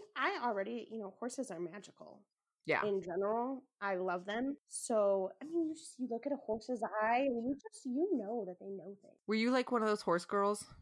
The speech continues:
Speaker 2: who, like, had, like, pictures of horses on their walls?
Speaker 1: No, not at
Speaker 2: Okay.
Speaker 1: all.
Speaker 2: I wasn't either.
Speaker 1: But I did love the movie Black Stallion and Black Beauty.
Speaker 2: I didn't start actually liking horses until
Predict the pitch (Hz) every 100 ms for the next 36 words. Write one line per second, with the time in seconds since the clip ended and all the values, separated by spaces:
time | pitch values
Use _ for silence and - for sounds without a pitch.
0 | - 208 175 196 165 160 - 180 - 180
1 | 180 160 175 185 180 185 175 175 180 -
2 | _ _ _ - 220 220 262 226 208 -
3 | _ - 214 262 240 226 220 - _ _
4 | _ - - 208 220 226 202 190 165 269
5 | 269 226 - _ _ _ _ 220 226 -
6 | 247 254 269 285 - - 208 208 202 208
7 | 202 202 196 214 196 185 202 190 190 185
8 | - - 196 190 196 220 240 254 _ 202
9 | 185 185 190 _ 196 185 - - 180 -
10 | 190 _ - - - 226 247 294 262 240
11 | 185 - 190 180 165 156 156 160 175 160
12 | 170 170 156 165 147 143 165